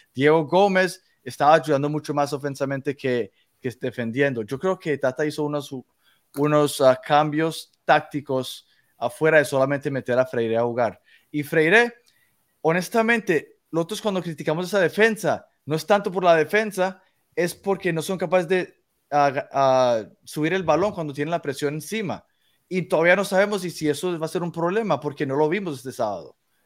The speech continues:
Nosotros no sabemos, porque la, eh, y, y yo vi que sabe, Sebas está acá. Sebas dijo, cuando estaba aquí con nosotros hace dos semanas,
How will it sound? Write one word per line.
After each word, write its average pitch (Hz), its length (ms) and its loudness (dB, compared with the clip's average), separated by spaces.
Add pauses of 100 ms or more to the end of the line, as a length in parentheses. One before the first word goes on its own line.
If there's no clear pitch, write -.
(300)
Nosotros 151 240 0
no 202 40 -4
sabemos, 202 540 0
porque 170 400 0 (300)
la, 156 240 4
eh, 156 240 4
y, 151 320 2 (200)
y 131 40 -4
yo 151 140 2
vi 175 160 4
que 170 120 -4
sabe, 175 320 4
Sebas 170 320 4
está 139 200 2
acá. 135 340 0 (180)
Sebas 170 400 4
dijo, 165 420 0 (520)
cuando 151 240 -2
estaba 170 260 6
aquí 160 160 -2
con 165 120 -4
nosotros 160 240 -2
hace 160 120 -2
dos 160 120 0
semanas, 156 580 -2